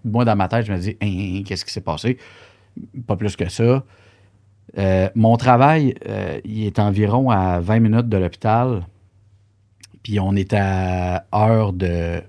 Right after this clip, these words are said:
méga trafic. Ça a pris sept minutes. Quand je suis arrivé là-bas, Judith était pas encore arrivée.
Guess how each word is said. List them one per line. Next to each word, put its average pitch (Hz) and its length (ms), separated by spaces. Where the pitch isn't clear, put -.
méga 113 720
trafic. 107 720
Ça - 180
a 92 60
pris 95 260
sept - 400
minutes. 90 580
Quand 120 160
je 117 80
suis 123 80
arrivé 95 300
là-bas, 95 480
Judith 98 360
était 107 200
pas 104 140
encore 113 200
arrivée. 95 540